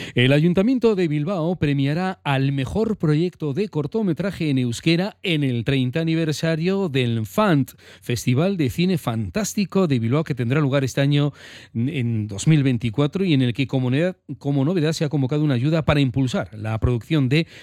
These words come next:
cortometrajes de género fantástico en euskera. Y un dato de balance, integrantes de los ocho consejos de distrito de Bilbao de dos mil diecinueve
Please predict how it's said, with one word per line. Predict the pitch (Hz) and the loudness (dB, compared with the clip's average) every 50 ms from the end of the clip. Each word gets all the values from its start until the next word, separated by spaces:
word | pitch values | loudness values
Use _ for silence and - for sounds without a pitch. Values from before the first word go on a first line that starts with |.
| - _ _ | -20 _ _
cortometrajes | - 165 190 196 - 170 143 123 110 - 147 160 143 - 160 143 127 110 | 2 2 2 2 0 -2 -2 0 0 -2 -2 -2 -2 -2 -2 -2 -2 0
de | 113 143 | 0 0
género | 147 - 156 147 143 147 131 | 0 2 0 2 2 0 0
fantástico | - - 151 139 139 131 123 - 196 170 - - 127 113 - 117 113 104 - - - - - _ | 0 0 0 2 2 0 2 0 0 0 -2 -6 -10 -6 -4 -4 -4 -4 -8 -14 -20 -20 -8 _
en | 147 143 135 127 127 123 139 - | 0 0 0 0 -2 -4 -4 -6
euskera. | - 143 127 120 107 - - - 110 107 104 101 98 92 - - - - - - - | -6 -6 -6 -4 -6 -8 -8 -6 -6 -6 -6 -6 -8 -10 -14 -18 -20 -20 -20 -8 0
Y | - 135 139 196 | 2 4 4 6
un | 254 269 240 226 208 190 147 | 4 4 2 2 0 -2 0
dato | 139 185 196 - - 196 | -2 -2 -2 0 0 0
de | 175 160 | 2 2
balance, | 135 139 156 165 139 117 107 - - 113 | 0 0 0 0 0 -2 -2 -4 -4 -2
integrantes | 113 117 120 113 - 131 131 160 202 214 208 190 - 190 185 151 120 | -2 0 -2 0 0 0 0 2 2 0 0 0 0 0 0 2 0
de | 143 135 | 0 0
los | 131 127 120 - - - | 0 0 -2 -6 -4 -4
ocho | 208 214 - - 190 165 | -4 -4 -2 -2 -4 -2
consejos | - 160 143 127 - - 131 - 131 120 104 | 0 0 0 0 0 -2 -2 0 0 2 2
de | 165 233 | 2 2
distrito | 190 143 117 - - 143 131 123 - 117 | 2 0 -2 0 2 2 2 2 2 0
de | 123 185 208 | 0 2 2
Bilbao | 160 135 120 120 127 165 202 | 2 0 0 0 -2 -2 -2
de | 170 143 131 127 123 120 | -2 -2 -2 0 0 -2
dos | 123 120 107 | -2 -2 -2
mil | 131 165 185 | -2 -2 0
diecinueve | 170 160 - 139 139 135 127 127 117 | -2 -2 0 2 2 4 4 2 0